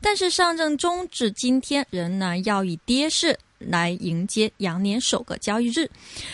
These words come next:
那么本港方面呢，财政司司长曾俊华是公布了新一份的预算案时，是预测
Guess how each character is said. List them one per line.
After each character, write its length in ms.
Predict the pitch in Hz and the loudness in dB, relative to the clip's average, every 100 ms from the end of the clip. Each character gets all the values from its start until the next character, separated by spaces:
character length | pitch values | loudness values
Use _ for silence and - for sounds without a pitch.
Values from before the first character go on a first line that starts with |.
| - | -4
那 100 | 359 | 0
么 80 | 349 | 4
本 140 | 294 339 | 4 4
港 200 | 330 285 | 4 4
方 160 | 302 | 2
面 160 | 302 285 | 4 4
呢， 180 | 269 254 | 4 2
财 220 | 254 220 | 0 0
政 220 | 254 240 | 2 2
司 360 | - - 262 269 | 0 -2 -2 -2
司 380 | - 330 359 | -2 0 0
长 280 | 349 233 202 | 0 -2 -2
曾 180 | 202 208 | -2 -4
俊 160 | 220 196 | -2 -6
华 180 | - 202 | -6 -6
是 140 | 202 | -6
公 260 | - 196 240 | -2 0 2
布 80 | |
了 120 | 269 208 | 0 0
新 280 | - 294 | -2 -4
一 80 | 302 | -4
份 200 | - 320 | -2 0
的 80 | 226 | 2
预 240 | 202 202 | 2 -2
算 300 | 196 233 202 - | -2 -2 -4 -2
案 240 | 320 247 | 2 2
时， 360 | 220 - 208 190 - - | 0 0 0 0 -6 -4
是 160 | 233 | -2
预 260 | 226 240 214 | 0 0 0
测 260 | - 202 | 0 0